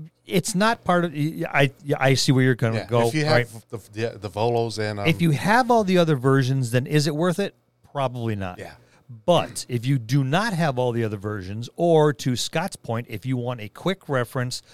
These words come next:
Speaker 1: to a bunch of monsters you are not likely, or I'm sorry, I should say opponents,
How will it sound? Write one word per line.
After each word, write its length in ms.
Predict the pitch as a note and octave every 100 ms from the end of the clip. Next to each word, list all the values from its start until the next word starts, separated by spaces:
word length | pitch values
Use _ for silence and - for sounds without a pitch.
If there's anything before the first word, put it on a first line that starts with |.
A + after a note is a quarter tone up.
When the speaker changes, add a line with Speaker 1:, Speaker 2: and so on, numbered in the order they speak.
| - - _
Speaker 1:
to 140 | B2
a 60 | A2+
bunch 280 | A#2 D3 F3+
of 60 |
monsters 360 | D3+ C3+ B2 A#2
you 140 | C#3 G3
are 100 | F3
not 460 | C3+ C#3 G3 F#3
likely, 520 | - C3 D3+ E3+ B2 G#2
or 120 | A2
I'm 100 | G#2
sorry, 180 | - G2
I 40 |
should 160 | F#2+ B2+
say 140 | G2
opponents, 560 | F2+ - F#3+ E3+ C#3+